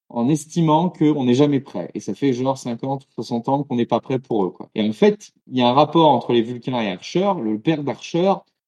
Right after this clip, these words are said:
a un peu usé sa vie à se battre pour prouver qu'ils étaient prêts, euh, pour voyager dans l'espace, quoi. Et Archer, bah, en veut un peu au début aux Vulcains à cause de ça. Et puis, euh, puis il reproche aux Vulcains de,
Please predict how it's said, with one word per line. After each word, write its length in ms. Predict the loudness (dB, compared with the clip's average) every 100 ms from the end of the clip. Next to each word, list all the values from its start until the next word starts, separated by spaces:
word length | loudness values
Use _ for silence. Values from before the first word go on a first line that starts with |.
| -4
a 80 | 0
un 120 | 0
peu 160 | 2 4
usé 360 | 4 4 2
sa 180 | 4 2
vie 480 | 0 0 -2 -4 -18 _ -10
à 100 | -6
se 120 | -4
battre 460 | 2 4 2 -6 _ _ -8
pour 160 | -8
prouver 320 | -4 2 2 2
qu'ils 180 | -4
étaient 200 | -2 0
prêts, 420 | -2 0 -2 0 -2
euh, 260 | -4 -8 -10 -12 -12 -12 -18 _
pour 100 | -6
voyager 300 | 2 4 6
dans 120 | 4 2
l'espace, 440 | -2 -4 -8 -8
quoi. 100 | -20 _ -4
Et 160 | -2
Archer, 380 | -2 -10 -4 -2 -2
bah, 80 | -4
en 120 | -2
veut 160 | 2
un 120 | 2 0
peu 140 | 2
au 140 | 2
début 280 | 2 -2 0
aux 100 | 0
Vulcains 380 | 0 -6 0 0 0
à 20 |
cause 240 | -4 -6
de 80 | -6
ça. 440 | -2 0 0 -2 _ _ _ _
Et 100 | -4
puis, 500 | -4 -2 -2 2 2 2
euh, 280 | -2 -4 -4 -10 -16 _ _
puis 160 | -6 -4
il 240 | -2 -2
reproche 560 | 2 2 4 2 4 0
aux 40 |
Vulcains 640 | 2 0 0 0 0 2
de, 460 | 0 2 2 0 -2